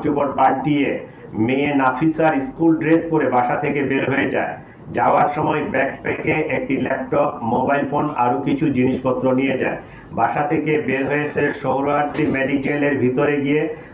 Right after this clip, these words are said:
পুনরায় কাপড় পাল্টিয়ে তার নিজের কাপড় পরিধান করে সে সাভারের উদ্দেশ্যে রওনা হয়। পরবর্তীতে সে চুরি করা ফোন ও রক্তাক্ত কাপড় চোপড়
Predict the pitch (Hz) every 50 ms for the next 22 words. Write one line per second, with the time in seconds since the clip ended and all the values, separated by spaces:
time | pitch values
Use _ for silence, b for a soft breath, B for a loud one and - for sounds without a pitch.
0 | B - - 147 147 156 165 160 160 143 - - - - - 151 143 139 - 147
1 | 151 147 143 - 143 135 135 135 131 - 156 160 160 165 175 175 - - - -
2 | 135 131 131 127 123 131 131 131 139 143 139 - 139 131 131 131 143 135 131 127
3 | 127 131 131 131 135 123 117 - - 143 156 165 160 - 139 127 123 123 120 120
4 | 127 127 127 123 123 117 113 123 135 139 - 147 127 120 117 - 151 - 101 98
5 | - - - B B B B B B B - - - 139 135 135 143 151 147 147
6 | 160 160 156 165 160 156 - 151 151 - 151 139 139 139 135 139 143 147 143 131
7 | - - 135 139 143 131 131 127 127 - 131 135 - - - 131 - - 123 123
8 | 123 135 143 135 - 143 139 135 139 139